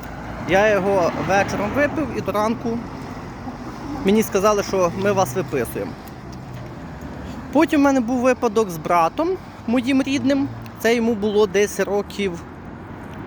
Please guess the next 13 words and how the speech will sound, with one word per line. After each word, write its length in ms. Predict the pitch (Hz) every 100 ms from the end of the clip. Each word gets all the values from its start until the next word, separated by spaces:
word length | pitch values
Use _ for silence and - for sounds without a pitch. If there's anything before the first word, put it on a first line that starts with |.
| - - - - - - - -
одинадцять. 560 | 151 151 165 151 - - - - - - - - - - - - - - 147
Е, 160 | 160 160
аналогічна 560 | 202 247 254 254 240 240
ситуація, 800 | 240 - 330 349 - 311 262 262 - - - - 196
навіть 300 | 220 240 233
лікарню 400 | 220 247 233 220
не 100 | 214
везли, 340 | 226 254 240
батько 340 | 202 220 214 208
зрозумів, 460 | - 185 202 196
що 100 | -
це 100 | -
кір. 320 | 175 - -